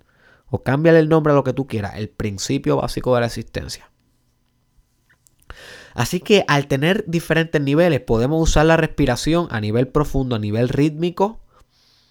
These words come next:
Respirando suavemente y profundamente, constantemente y conscientemente. Respiración consciente, respiración consciente,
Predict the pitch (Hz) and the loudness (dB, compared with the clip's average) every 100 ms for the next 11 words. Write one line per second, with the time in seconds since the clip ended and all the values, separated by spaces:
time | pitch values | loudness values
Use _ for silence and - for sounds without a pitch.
0 | _ _ _ _ _ _ _ _ _ _ | _ _ _ _ _ _ _ _ _ _
1 | _ - - - - - - - 113 - | _ -20 -20 -20 -20 -20 -16 -2 8 8
2 | 123 110 123 139 143 147 143 _ - - | 8 0 0 -2 0 -2 -4 _ -10 -2
3 | 127 131 127 131 143 143 143 131 - 117 | 0 2 0 0 -2 0 2 0 -4 -8
4 | 110 110 123 131 139 131 135 143 139 127 | -6 -10 -10 -6 -4 -4 -6 -4 -4 -2
5 | 107 101 - 123 127 139 135 131 131 127 | -4 -6 -4 -6 -4 -6 -4 -6 -6 -4
6 | 127 120 104 101 - 120 123 - 139 135 | -2 -2 -6 -6 -4 -2 -4 -4 -4 -4
7 | 123 127 147 - - _ - 104 113 98 | -8 -8 -10 -12 -20 _ -4 -2 0 0
8 | - 113 120 143 143 135 123 117 123 123 | -2 -4 -4 -4 -6 -4 -6 -6 -6 -6
9 | - 104 - 104 104 - 117 123 139 139 | -4 -6 -4 -4 -4 -2 -2 -2 -6 -6
10 | 135 123 117 127 | -6 -6 -6 -10